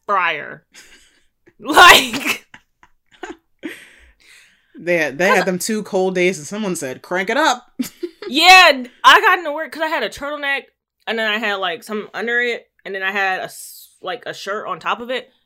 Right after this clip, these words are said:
Speaker 1: Girl, I had to go to the bathroom and take off them both, them turtlenecks and the undershirts and <laughs> put on the
Speaker 2: Screaming.
Speaker 1: fucking shirt. I was like, "Somebody's trying to kill me."
Speaker 2: <laughs> They trying to kill us.
Speaker 1: They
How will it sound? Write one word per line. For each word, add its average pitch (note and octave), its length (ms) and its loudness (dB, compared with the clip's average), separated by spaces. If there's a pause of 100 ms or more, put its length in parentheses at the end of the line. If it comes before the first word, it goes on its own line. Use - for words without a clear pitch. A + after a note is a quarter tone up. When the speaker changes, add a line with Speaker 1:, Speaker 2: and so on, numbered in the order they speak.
Speaker 1:
Girl, F#3+ 180 -6
I F3 60 -2
had C4 100 -6
to B3+ 60 -10
go G#3+ 140 -6
to F#3 40 -14
the F3 80 -12
bathroom E3+ 360 -8
and E3+ 100 -16
take - 220 -14
off E3 200 -8
them D#3+ 220 -16
both, E3+ 320 -12
them E3 240 -20
turtlenecks F3 480 -12
and E3+ 100 -18
the - 80 -14
undershirts D#3 640 -16
and D#3 200 -20
<laughs> - 0 -
put B2 100 -14
on A2+ 60 -6
the - 280 -6
Speaker 2:
Screaming. B2+ 220 -6
Speaker 1:
fucking F3 260 -14
shirt. F#3 300 -8 (1400)
I E4 100 0
was A4 440 -2
like, - 180 -18
"Somebody's C5+ 400 0
trying B4 260 4
to - 60 -14
kill C5+ 220 0
me." A#3+ 320 -4 (1600)
Speaker 2:
<laughs> - 360 -16
They A3 100 -12
trying E4+ 320 -8
to F#4+ 80 -18
kill B4 340 -6
us. - 280 -8 (320)
Speaker 1:
They A3 180 2